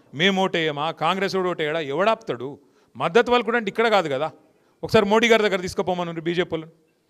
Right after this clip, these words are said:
బీజేపీ వాళ్ళకి చెప్పురు, మేము కూడా వస్తాం, మోడీ గారి దగ్గర అపాయింట్మెంట్ ఇప్పిండ్రి, మేము అందరం వస్తాం. మోడీ గారు ఒక్కసారి అనుకుంటే దెబ్బకే అయిపోతుంది, తెల్లారి బిల్లు పెట్టచ్చు, స్పెషల్ సెషన్ పెట్టచ్చు,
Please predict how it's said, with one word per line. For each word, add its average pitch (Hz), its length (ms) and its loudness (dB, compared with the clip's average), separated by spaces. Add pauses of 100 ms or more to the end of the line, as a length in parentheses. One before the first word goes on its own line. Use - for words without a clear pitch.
(260)
బీజేపీ 214 280 2
వాళ్ళకి 226 220 2
చెప్పురు, 226 200 -2
మేము 208 180 0
కూడా 226 100 4
వస్తాం, 190 240 -4 (380)
మోడీ 208 200 4
గారి 214 180 4
దగ్గర 202 180 4
అపాయింట్మెంట్ 214 400 0
ఇప్పిండ్రి, 220 440 -4 (260)
మేము 190 180 2
అందరం 202 240 4
వస్తాం. 233 320 0 (320)
మోడీ 208 260 6
గారు 214 160 8
ఒక్కసారి 202 360 4
అనుకుంటే 208 460 0 (400)
దెబ్బకే 233 280 4
అయిపోతుంది, 220 380 2
తెల్లారి 220 280 4
బిల్లు 202 200 2
పెట్టచ్చు, 196 220 0
స్పెషల్ 202 340 -2
సెషన్ 190 280 -2
పెట్టచ్చు, 202 440 -4